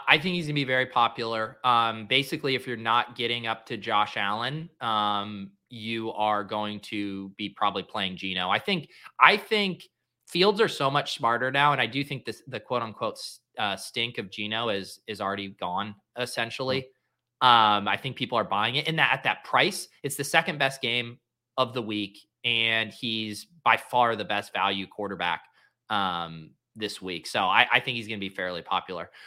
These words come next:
Speaker 1: One other unique dynamic, uh, for, I think, for Battle Royale strategy and something Nez has done really well. He had two big hits,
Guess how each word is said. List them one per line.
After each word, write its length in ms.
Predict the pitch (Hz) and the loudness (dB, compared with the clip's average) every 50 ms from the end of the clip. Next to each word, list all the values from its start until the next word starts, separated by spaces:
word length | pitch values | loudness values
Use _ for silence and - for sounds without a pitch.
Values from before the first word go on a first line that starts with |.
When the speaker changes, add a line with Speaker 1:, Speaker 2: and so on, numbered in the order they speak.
| - - | -14 0
Speaker 1:
One 180 | - 143 160 185 | 4 6 8 8
other 160 | 208 214 220 | 8 6 4
unique 360 | 185 151 147 131 135 139 135 | 4 2 0 0 0 -2 0
dynamic, 640 | - 147 135 123 117 113 113 117 139 156 151 - - _ _ - | 2 0 0 2 0 0 0 0 0 -2 -4 -6 -14 _ _ -6
uh, 120 | - 131 123 | -4 -4 -4
for, 360 | - - 131 123 120 117 110 - | -2 0 2 2 2 2 2 0
I 80 | 120 | -2
think, 260 | 113 - 131 120 107 - | -2 -2 -4 -8 -8 -6
for 280 | - 131 110 98 - _ | -6 -6 -6 -6 -4 _
Battle 220 | - 117 117 120 113 | 2 4 4 4 4
Royale 240 | 113 110 107 110 110 | 2 2 2 2 0
strategy 540 | - - 131 117 117 120 113 - 127 123 | 0 0 2 2 4 2 0 -2 -2 -4
and 100 | 117 104 | -4 -4
something 400 | - - 143 127 - 135 117 107 | -4 -4 -4 -4 -6 -8 -8 -6
Nez 360 | 101 98 98 104 117 131 135 - | -4 -4 -2 -2 -2 -4 -4 -8
has 200 | - 139 107 98 | -10 -10 -8 -6
done 260 | - 117 107 98 95 | -4 -4 -4 -4 -6
really 260 | 104 110 113 117 110 | -6 -4 -2 -2 -2
well. 260 | 101 101 101 107 110 | -2 0 0 0 0
He 160 | 107 - 120 | 0 0 -2
had 160 | 113 104 - - | -2 -2 -2 -6
two 120 | - 127 | -10 -6
big 220 | 123 123 117 95 | -4 -4 -4 -4
hits, 320 | - - 113 110 110 - | -2 -4 -4 -4 -4 -6